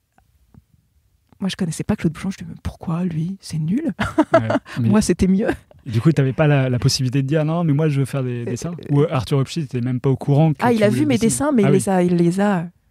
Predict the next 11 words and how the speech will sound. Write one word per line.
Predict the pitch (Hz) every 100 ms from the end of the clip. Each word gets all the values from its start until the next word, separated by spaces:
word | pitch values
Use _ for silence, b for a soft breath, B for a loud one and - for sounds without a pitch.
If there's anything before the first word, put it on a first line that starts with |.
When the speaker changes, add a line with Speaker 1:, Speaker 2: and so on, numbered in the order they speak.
| _ -
Speaker 1:
grave | 165 196 220 -
pas | 202
calculés, | 190 - 180 180
comme | 180
dirait | 175
mon | 165 160
fils. | 170 - B B B
<laughs> | 233 - 269 - - 180 - - - - - - - -
Il | -
les, | 185
voilà. | 180 196 -